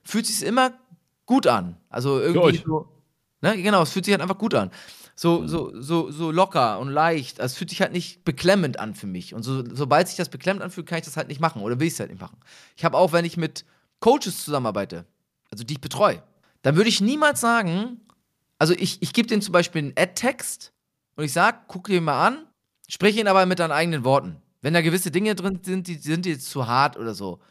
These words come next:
Speaker 1: oder die willst du so nicht formulieren, dann lass es. Ich sag aber auch ganz klar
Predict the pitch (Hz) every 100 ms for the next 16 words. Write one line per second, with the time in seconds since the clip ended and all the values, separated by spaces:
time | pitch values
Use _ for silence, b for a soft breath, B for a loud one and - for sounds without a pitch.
0 | b b 151 160 196 208 - 135 127 120
1 | 117 113 101 92 87 90 _ _ _ -
2 | 147 170 196 110 85 - - _ _ -
3 | - 185 190 196 - 190 202 - 220 294